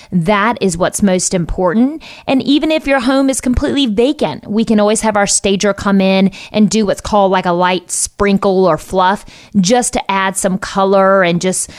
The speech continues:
a little bit of definition to the rooms. But no, that will not hurt you in any way. And with you kind of partially being there, meaning you kind of have half your furniture there, half of it's now been sold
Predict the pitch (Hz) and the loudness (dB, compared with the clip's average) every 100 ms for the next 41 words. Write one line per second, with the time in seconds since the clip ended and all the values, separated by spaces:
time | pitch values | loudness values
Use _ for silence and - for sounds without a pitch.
0 | - 233 233 226 185 208 196 202 190 185 | -2 0 2 2 2 0 0 2 2 0
1 | 196 180 170 - 196 175 156 165 208 277 | -2 -2 -2 0 0 0 0 0 2 0
2 | - - - - 381 453 180 165 233 254 | -4 -14 -6 -2 0 2 0 2 0 2
3 | 269 262 - 240 240 254 233 226 226 214 | 2 2 0 -2 0 0 2 2 2 2
4 | 202 208 277 - 214 214 208 208 - - | 2 2 0 -2 0 2 2 0 -4 -4
5 | 226 233 220 277 269 247 220 - - - | -2 0 2 0 -2 -2 -2 -4 -18 -16
6 | - 359 359 - 226 185 214 190 185 175 | 0 0 0 -2 -2 -2 -2 0 0 0
7 | 170 202 196 190 196 196 - 202 196 185 | 0 0 0 -2 -2 -2 -4 -2 -2 -4
8 | - 196 190 196 226 208 214 190 190 196 | -2 -4 -2 -2 0 0 0 0 2 2
9 | 190 - - 220 208 202 180 202 196 190 | 0 -6 -8 -6 -2 0 0 0 0 0
10 | 190 196 - 185 196 | 0 -2 -2 0 0